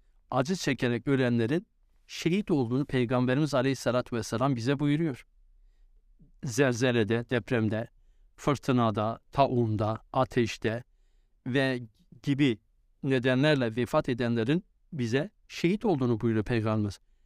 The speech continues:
Hark, gark, sahibul hed, mebtun, mat'un diye hadislerde ifade edilir gibi taundan, karın ağrısından, suda boğulmaktan,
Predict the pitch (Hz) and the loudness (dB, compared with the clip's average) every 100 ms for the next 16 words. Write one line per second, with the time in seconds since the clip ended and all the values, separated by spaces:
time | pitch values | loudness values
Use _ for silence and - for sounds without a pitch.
0 | _ _ - - 151 131 - - - _ | _ _ -20 2 4 4 -4 -16 -20 _
1 | - 123 139 127 127 - - _ _ - | -4 2 2 2 -2 -10 -20 _ _ 0
2 | 170 123 143 127 110 143 143 - - _ | 2 2 0 -2 -2 0 0 -2 -20 _
3 | _ _ _ 147 143 - - 143 135 123 | _ _ _ 0 0 -2 -2 0 0 -2
4 | - - 147 147 - 160 151 131 - _ | -10 0 0 0 -2 0 0 0 -6 _
5 | 113 123 117 135 - _ _ 147 127 120 | -4 0 0 -2 -8 _ _ -4 -4 -2
6 | 131 120 123 131 131 123 127 120 123 - | -2 0 -2 0 0 2 2 2 -2 -4
7 | 120 - 156 127 123 113 117 131 - _ | -6 0 2 2 2 2 2 0 -8 _
8 | _ _ _ _ - 143 143 147 120 110 | _ _ _ _ 0 2 4 2 0 -2
9 | - 107 107 110 - _ _ - - 139 | -4 -2 -2 -6 -12 _ _ -10 0 2
10 | 147 135 120 110 110 - - 127 | 4 2 0 -2 -4 -6 -4 -4